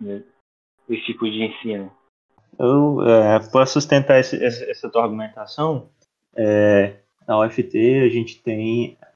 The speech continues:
Speaker 2: é, pra quem não sabe, a gente tem bastante foco na engenharia elétrica, focada em algumas matérias pra telecomunicações. A gente não chama de telecom-, telecomunicações porque são matérias básicas do curso, né? Mas aí eu fui pro mestrado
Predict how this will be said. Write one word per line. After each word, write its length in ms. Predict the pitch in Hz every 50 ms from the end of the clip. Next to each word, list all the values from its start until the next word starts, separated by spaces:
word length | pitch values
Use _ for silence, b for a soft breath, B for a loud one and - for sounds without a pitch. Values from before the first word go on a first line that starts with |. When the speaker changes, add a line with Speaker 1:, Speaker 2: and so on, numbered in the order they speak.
| _ -
Speaker 2:
é, 140 | - 104
pra 140 | 104 107 104
quem 120 | 104 107 104
não 160 | 104 104 101
sabe, 460 | 101 - 107 98 104 113 113 110 - _ _ _ _ _ _ _ _ _ _ _ _ -
a 60 | 110
gente 180 | 107 - - -
tem 320 | 117 110 107 107 113 110
bastante 440 | 107 107 104 104 - 113 107 104 -
foco 420 | - - 123 113 113 113 - 131
na 160 | 120 120 117
engenharia 320 | 117 113 110 113 110 110 110
elétrica, 640 | 107 107 104 107 107 117 120 - 123 120 120 120 - _
focada 380 | - 117 107 - 107 110 110 110
em 40 | 110
algumas 340 | 110 104 107 110 110 104 -
matérias 400 | 117 107 - 110 107 110 110 -
pra 160 | - 117 117
telecomunicações. 920 | 117 - 120 120 123 123 131 127 131 135 135 151 151 147 - - - _ _ -
A 20 |
gente 160 | 127 _ -
não 140 | 180 180 165
chama 240 | 165 - 156 143 143
de 60 | 143
telecom-, 420 | 135 127 - 143 131 131 131 131 - _
telecomunicações 760 | - 127 120 120 120 - 123 120 120 127 123 120 - 123 139 139
porque 160 | - - 143
são 160 | 139 - 147
matérias 440 | 147 151 151 151 147 143 160 165 151
básicas 800 | 131 117 110 110 120 131 139 139 - - - - - - _ _ _ _ _ _ _ _ _ _ _ _ _
do 160 | - 135 135 139
curso, 400 | - 139 127 120 107 - - 104
né? 200 | 104 110 - - _ _ _ _ _ _ _ _ _ _ _ _ _ _
Mas 400 | - - 98 104 107 107 107 107
aí 220 | 113 113 120 135 147
eu 140 | 143 139 131
fui 160 | - 131 -
pro 120 | - 135
mestrado 800 | 127 127 123 127 - 131 117 113 113 117 127 131 135 135 131 -